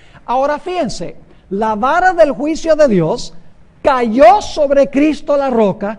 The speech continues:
y como resultado Jesús pudo enviar el Espíritu Santo en señal de que Dios había aceptado el juicio que había caído sobre él.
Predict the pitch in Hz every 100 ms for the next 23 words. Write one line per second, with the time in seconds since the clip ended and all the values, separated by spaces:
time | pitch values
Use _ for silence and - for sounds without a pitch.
0 | - - - 311 285 277 262 262 - 240
1 | 302 330 349 220 269 - 330 - - 330
2 | 339 330 330 254 226 247 330 359 - -
3 | - - _ _ - 285 269 - - 339
4 | 370 381 - 330 294 - 294 - 277 240
5 | - 226 220 320 330 233 240 220 208 277
6 | 294 - 233 233 262 - 226 - 294 233
7 | 214 - - 220 196 254 302 - 196 -
8 | 185 226 240 208 202 208 208 190 180 175
9 | 143